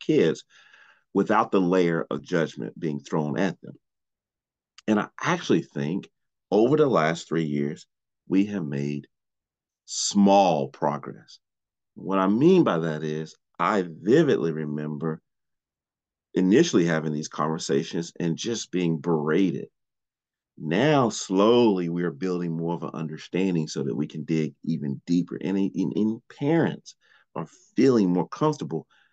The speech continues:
being transparent about what they're doing, right? And I always, and people, I always tell people, "You can call me, email me, whatever, if you have a question,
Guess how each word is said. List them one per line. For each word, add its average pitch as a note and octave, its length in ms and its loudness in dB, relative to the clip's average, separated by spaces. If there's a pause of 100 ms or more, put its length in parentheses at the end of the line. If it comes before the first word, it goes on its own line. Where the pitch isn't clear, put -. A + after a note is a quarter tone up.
(320)
being F#2 180 2
transparent F2+ 760 -2
about C#2 280 -6
what D#2 220 -6
they're A#1 140 -8
doing, A1+ 340 -10 (260)
right? C3 220 -2 (540)
And F#2 140 0
I C3+ 180 2
always, F#2+ 420 2
and C#2 120 -4
people, G2 380 -2
I E2+ 260 -2
always G2+ 280 0
tell G2+ 140 -6
people, D2+ 220 -6
"You F2+ 100 -4
can E2 80 -6
call G2 320 0
me, G3 280 0
email G2 240 0
me, F#2+ 180 -4
whatever, F2 280 -4
if E2 80 -16
you F2+ 100 -10
have F2 80 -12
a G2 40 -16
question, - 500 -6